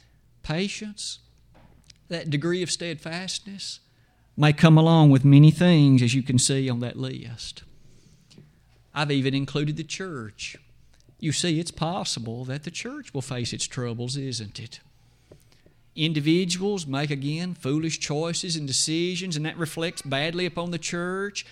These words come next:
And the elders have to make sometimes very unpleasant and uncomfortable decisions. And we as members also, in the trials of those matters, also are greatly impacted by them. May we say, we still must in patience persevere.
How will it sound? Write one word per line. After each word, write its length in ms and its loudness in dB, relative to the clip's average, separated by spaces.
And 160 -4
the 180 2
elders 380 0
have 200 -6
to 60 -10
make 240 -8
sometimes 520 -6
very 360 -4
unpleasant 680 -6
and 100 -10
uncomfortable 640 -10
decisions. 840 -8
And 160 -6
we 160 0
as 60 -2
members 500 -2
also, 680 -4
in 120 -8
the 80 -4
trials 560 -4
of 80 -6
those 220 -6
matters, 380 -6
also 560 -4
are 100 -4
greatly 540 -6
impacted 560 -8
by 280 -10
them. 320 -12
May 180 -2
we 120 0
say, 420 -4
we 160 -6
still 840 0
must 400 -6
in 200 -8
patience 580 -8
persevere. 960 -6